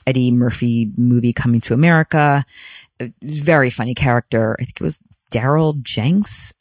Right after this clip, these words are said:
Hold on. Yeah. Um, is that the name of the character? I'm on your Wikipedia page right now, Eric. Anyway, um,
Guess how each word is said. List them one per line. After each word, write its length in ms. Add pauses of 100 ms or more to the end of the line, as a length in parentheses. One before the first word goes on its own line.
(260)
Hold 220
on. 380
Yeah. 460 (520)
Um, 420 (120)
is 80
that 100
the 60
name 140
of 20
the 60
character? 360
I'm 140
on 100
your 80
Wikipedia 540
page 280
right 140
now, 160
Eric. 160 (380)
Anyway, 380 (100)
um, 400